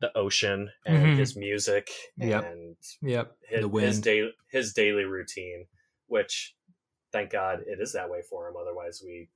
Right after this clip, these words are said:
Speaker 1: wouldn't have all the awesome music that they give us. So,
Speaker 2: All right,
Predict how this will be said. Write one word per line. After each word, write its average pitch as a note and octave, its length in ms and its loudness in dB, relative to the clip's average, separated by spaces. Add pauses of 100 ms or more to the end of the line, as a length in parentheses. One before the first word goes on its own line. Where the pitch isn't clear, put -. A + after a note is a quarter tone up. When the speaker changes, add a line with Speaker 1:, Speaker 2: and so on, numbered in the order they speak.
(120)
Speaker 1:
wouldn't F2+ 240 -12
have F2+ 180 -14
all F2 100 -8
the F2 80 -12
awesome - 380 -12
music G#2 480 -10
that - 140 -10
they - 100 -12
give G#2 200 -6
us. - 340 -12 (120)
So, - 180 -18 (260)
Speaker 2:
All C#3 60 6
right, C#3+ 180 4